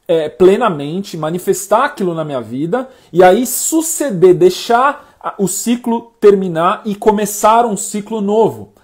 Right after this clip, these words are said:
Sucesso, então, é a capacidade que eu tenho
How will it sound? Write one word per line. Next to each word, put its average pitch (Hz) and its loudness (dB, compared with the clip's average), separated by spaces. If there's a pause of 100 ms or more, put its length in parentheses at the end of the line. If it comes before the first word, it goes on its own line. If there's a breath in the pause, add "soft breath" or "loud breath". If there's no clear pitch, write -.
(160 soft breath)
Sucesso, 226 -4
então, 170 -2
é 160 0
a 160 -2
capacidade 226 -4
que - -6
eu 175 2
tenho 151 -8